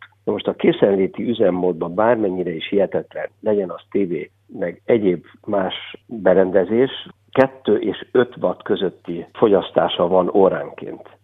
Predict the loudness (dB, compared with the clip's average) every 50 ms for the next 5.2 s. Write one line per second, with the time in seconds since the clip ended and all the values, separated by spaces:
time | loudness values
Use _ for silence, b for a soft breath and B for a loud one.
0 | _ -4 0 0 0 0 0 -2 0 0 -2 -2 -2 -2 -2 0 0 -2 -2 -4
1 | -6 -2 2 2 2 2 2 0 0 0 0 0 0 0 0 -2 -2 -2 -2 -2
2 | -4 -4 -4 -4 -6 -8 -8 -8 -8 -6 -6 -8 -8 -8 -8 -8 -4 -2 -2 -2
3 | 0 0 0 0 0 -2 -4 -4 -6 -4 -4 -2 -2 -2 -2 -4 -6 -10 -10 _
4 | -10 -10 -10 _ -10 -10 -8 -4 -2 -2 -2 -2 -2 -2 -2 -2 -2 -2 -2 -2
5 | -2 -4 -8